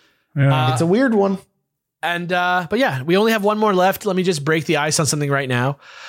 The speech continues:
Speaker 1: I saw someone comment that number thirteen was going to be the broken house from The Green Stone. Uh, I thought that is a hilarious concept, but in case you were thinking that too, no, that was not my plan today. I'm not going to be
Speaker 3: <laughs>
Speaker 1: talking about the Green Stone today.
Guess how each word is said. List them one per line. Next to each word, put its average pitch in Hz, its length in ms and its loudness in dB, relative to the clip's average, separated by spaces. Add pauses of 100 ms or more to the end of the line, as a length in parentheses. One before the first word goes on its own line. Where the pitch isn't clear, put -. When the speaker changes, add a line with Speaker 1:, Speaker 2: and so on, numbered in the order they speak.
(120)
Speaker 1:
I 135 140 -2
saw 156 320 -2
someone 160 460 0
comment 131 400 -2
that 135 100 -4
number 135 180 0
thirteen 135 560 -2
was 131 140 0
going 135 180 0
to 127 60 -2
be 131 140 2
the 131 100 0
broken 123 320 0
house 123 360 0
from 127 260 -2
The 123 80 -2
Green 127 240 0
Stone. 131 440 -2 (500)
Uh, 127 200 0
I 127 40 -2
thought 131 220 -2
that 135 80 0
is 120 120 0
a 117 80 0
hilarious 123 460 0
concept, 135 560 -4
but 120 180 -4
in 131 100 -6
case 127 280 -2
you 127 80 -2
were 120 80 -2
thinking 123 280 -4
that 117 180 -4
too, 131 220 0
no, 123 360 0
that 113 160 0
was 117 140 -2
not 120 180 -2
my 123 140 -2
plan 113 260 -2
today. 123 280 -2
I'm 117 160 -2
not 120 220 -2
going 151 200 -2
to 180 160 2
be 120 80 -4
Speaker 3:
<laughs> - 0 -
Speaker 1:
talking 127 320 -4
about 120 240 -4
the 127 60 -6
Green 120 200 0
Stone 107 300 -2
today. 117 300 -6